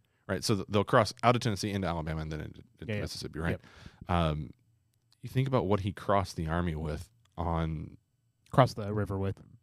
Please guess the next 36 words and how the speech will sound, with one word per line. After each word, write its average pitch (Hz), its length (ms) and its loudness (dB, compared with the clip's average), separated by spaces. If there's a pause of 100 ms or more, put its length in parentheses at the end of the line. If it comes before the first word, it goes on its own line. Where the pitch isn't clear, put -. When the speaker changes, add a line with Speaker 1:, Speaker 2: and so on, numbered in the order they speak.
(320)
Speaker 1:
back 87 220 -2
on 85 200 -4
November 90 420 0
the 78 60 -2
twenty-first 80 600 -2
when 90 80 -8
they - 80 -4
Speaker 2:
Yep. 107 120 -2
Speaker 1:
crossed 90 260 0
the 80 80 -4
first 110 280 -2
time, - 240 -8
right? - 160 -6
Speaker 2:
It - 40 -4
was - 140 -8
thirty. 107 500 -2
Speaker 1:
Thirty-three 104 460 4
thousand 92 440 2
men, 90 580 0
Speaker 2:
Mm-hmm. - 680 -18
Speaker 1:
hundred 98 300 0
and 90 100 -6
twenty-one 90 840 -2
pieces 85 320 -6
of 85 120 -6
artillery, 90 520 -2
right? 87 240 0
He's 98 180 -2
got 95 240 -4
supplies. 87 580 0
He's, 85 160 -6 (440)
this 127 180 6
is 127 160 2
a 92 180 2 (300)
reinvigorated 98 1120 2
army 87 500 0